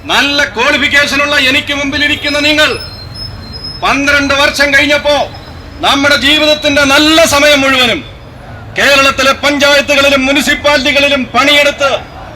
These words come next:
നേട്ടമുണ്ടാക്കി കൊടുത്ത നിങ്ങൾ ഏജ് ഓവർ എല്ലാം കഴിഞ്ഞ് നിൽക്കുമ്പോ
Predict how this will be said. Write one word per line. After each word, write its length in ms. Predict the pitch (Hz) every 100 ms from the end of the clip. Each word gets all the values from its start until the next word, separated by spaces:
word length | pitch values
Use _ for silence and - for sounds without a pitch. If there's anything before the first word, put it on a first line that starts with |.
| - -
നേട്ടമുണ്ടാക്കി 1080 | 151 190 247 302 - 302 302 294 285 302 294
കൊടുത്ത 340 | 294 294 294 285
നിങ്ങൾ 360 | 262 285 330 277 - - - - - - - - - - - 151
ഏജ് 300 | 185 240 254
ഓവർ 220 | 262 262 254
എല്ലാം 280 | 247 254 220
കഴിഞ്ഞ് 340 | 226 247 254
നിൽക്കുമ്പോ 440 | 233 247 233 233